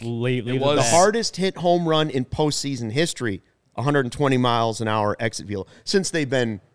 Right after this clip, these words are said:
Speaker 2: Since the
Speaker 3: calculating that.
Speaker 2: Statcast,
Speaker 3: Since
Speaker 2: which is, like,
Speaker 3: Statcast, right.
Speaker 2: twenty fifteen, yeah.
Speaker 3: Right, but still, okay, since the Cubs got good, that
Speaker 2: Yeah.
Speaker 3: was, so then that im-,
Speaker 1: Yeah.
Speaker 3: immediately my head goes to the Sch-, the Schwarborn one. You know, I, I don't know what
Speaker 1: Yeah.
Speaker 3: the exit velo on that was, but that was one of the hardest hit baseballs I've ever
Speaker 2: Right.
Speaker 3: seen.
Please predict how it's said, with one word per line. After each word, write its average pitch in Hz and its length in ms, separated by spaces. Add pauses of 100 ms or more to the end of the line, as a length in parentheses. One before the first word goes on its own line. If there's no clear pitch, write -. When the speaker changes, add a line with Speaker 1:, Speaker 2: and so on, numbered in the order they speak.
(220)
Speaker 2:
Since 147 280
the 131 60
Speaker 3:
calculating 113 240
that. 95 300
Speaker 2:
Statcast, - 80
Speaker 3:
Since 120 240
Speaker 2:
which 139 80
is, 131 100
like, 117 140
Speaker 3:
Statcast, 92 320
right. 123 200
Speaker 2:
twenty - 20
fifteen, 92 560
yeah. 185 60
Speaker 3:
Right, 147 220
but 123 140
still, 113 480 (280)
okay, 127 280
since 123 260
the 120 100
Cubs 127 300
got 123 260
good, 107 340 (360)
that 131 120
Speaker 2:
Yeah. 131 40
Speaker 3:
was, 123 160
so 139 200
then 143 260
that 127 160
im-, 131 160
Speaker 1:
Yeah. 120 120
Speaker 3:
immediately 139 380
my 120 220
head 110 200
goes 107 220
to 110 140
the 98 100
Sch-, - 180 (160)
the 107 80
Schwarborn 95 520
one. 90 300 (960)
You 117 100
know, 117 80
I, 127 200
I 147 40
don't 151 120
know 143 80
what 135 160
Speaker 1:
Yeah. 95 80
Speaker 3:
the 120 80
exit 117 220
velo 120 320
on 110 160
that 110 240
was, 123 260
but - 220
that 120 180
was 110 180
one 113 120
of 107 80
the 101 80
hardest 104 320
hit - 140
baseballs 98 500
I've 95 100
ever 98 140
Speaker 2:
Right. 92 60
Speaker 3:
seen. 117 300